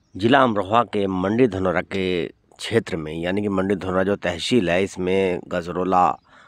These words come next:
और इसका जो खादर का क्षेत्र आता है, शेरपुर,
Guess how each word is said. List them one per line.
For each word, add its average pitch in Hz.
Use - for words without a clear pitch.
और 87
इसका 87
जो 85
खादर 90
का 92
क्षेत्र 92
आता 87
है, 92
शेरपुर, 101